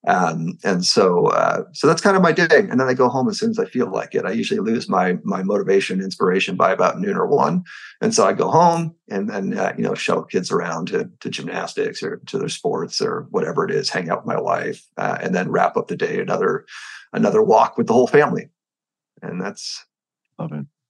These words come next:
Speaker 1: that's my day. And then I'm in bed by, like, eight thirty. <laughs>
Speaker 2: And then, every, like you said, the weekends are similar, but it's, it's still exactly what you want. You're living life on your
Speaker 1: Yeah.
Speaker 2: own terms. And that's what this is all about. This is what freedom looks like.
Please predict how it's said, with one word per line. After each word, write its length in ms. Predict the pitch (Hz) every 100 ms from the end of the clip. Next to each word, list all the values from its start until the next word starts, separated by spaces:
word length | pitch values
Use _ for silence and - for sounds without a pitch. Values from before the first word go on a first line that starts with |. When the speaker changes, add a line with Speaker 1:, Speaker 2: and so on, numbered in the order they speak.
| -
Speaker 1:
that's 200 | 117 -
my 140 | 131
day. 300 | 131 156 117 -
And 120 | -
then 120 | 123
I'm 100 | 131
in 80 | 143
bed 280 | 117 156 165
by, 160 | 117 101
like, 200 | 101 -
eight 240 | 131 135
thirty. 280 | 156 160 160 - - -
<laughs> 300 | - - - 185 - - - - - - - -
Speaker 2:
And 200 | - -
then, 320 | 175 123 90 _ _ _ _ _ -
every, 260 | 85 80 78 _
like 160 | - 90
you 60 |
said, 200 | 87 90
the 60 | 87
weekends 400 | 92 92 92 90
are 120 | 82
similar, 480 | - 98 95 95 92
but 240 | 82 82
it's, 320 | 80 - - -
it's 140 | 80
still 180 | - 87
exactly 380 | 82 85 - 82
what 140 | 76
you 120 | 73
want. 220 | 85 82
You're 120 | - 87
living 200 | 98 90
life 240 | 92 92
on 80 | 87
your 80 | 82
Speaker 1:
Yeah. 60 |
Speaker 2:
own 80 | 78
terms. 380 | - 80 76 -
And 140 | -
that's 220 | 82 80
what 220 | 80 73 -
this 140 | 85
is 80 | 76
all 160 | 78
about. 260 | 73 69 69
This 180 | 85 104
is 60 |
what 140 | 92 80
freedom 300 | - 82 80
looks 180 | 71 -
like. 200 | 71